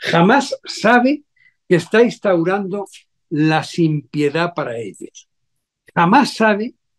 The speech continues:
que con esas vulneraciones de los cadáveres y con lo que está haciendo, está empedrando un camino que va a costar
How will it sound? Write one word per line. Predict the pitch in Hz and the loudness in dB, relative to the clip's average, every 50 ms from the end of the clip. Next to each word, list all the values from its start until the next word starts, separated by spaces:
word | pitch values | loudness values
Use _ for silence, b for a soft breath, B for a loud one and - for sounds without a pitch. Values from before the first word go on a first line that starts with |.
| _ _ _ _ _ _ | _ _ _ _ _ _
que | - 170 165 | -4 -4 -4
con | - 175 160 160 160 - _ _ | -2 -4 -4 -4 -4 -8 _ _
esas | - 208 214 170 - 269 247 196 | -6 -6 -4 -2 -4 -4 -4 -4
vulneraciones | 196 220 208 185 180 180 175 165 156 160 151 120 - - 196 208 214 208 202 175 151 | -4 -4 -4 -2 0 0 0 0 -2 -4 -8 -8 -4 -4 -2 -2 -2 -4 -4 -6 -2
de | 156 175 | -2 -2
los | 160 151 - - | -2 -2 -4 -8
cadáveres | - 147 131 143 170 190 175 147 123 117 92 85 - - _ _ _ _ _ _ _ _ - | -10 -8 -4 0 0 2 2 0 -2 -6 -12 -20 -20 -20 _ _ _ _ _ _ _ _ 0
y | 180 165 | 0 2
con | - 196 170 156 151 | 4 4 4 6 6
lo | 156 151 - | 4 2 2
que | - 143 | 0 0
está | - - - 196 226 | 0 0 0 2 2
haciendo, | 240 233 226 202 175 160 151 143 160 226 - - _ _ _ _ _ _ _ _ _ _ _ _ _ _ _ _ _ _ _ _ | 2 4 4 2 4 2 2 0 -2 -6 -6 -10 _ _ _ _ _ _ _ _ _ _ _ _ _ _ _ _ _ _ _ _
está | 147 143 117 - 196 208 240 | -2 -2 0 2 2 4 4
empedrando | 247 233 214 165 - 170 160 156 151 170 185 214 233 226 202 180 | 4 4 4 2 2 4 4 4 4 2 0 0 -2 -2 -2 -2
un | 165 185 220 233 214 | -4 -2 -4 -6 -6
camino | - 233 208 196 190 196 190 190 202 247 277 - b b b b _ _ _ | -6 -8 -6 -6 -4 -4 -4 -6 -6 -10 -12 -16 b b b b _ _ _
que | 160 156 | -4 -2
va | 147 165 196 | 0 0 0
a | 196 | 0
costar | - 190 - - - 214 214 - | -2 -4 -4 -2 -2 -2 -2 -2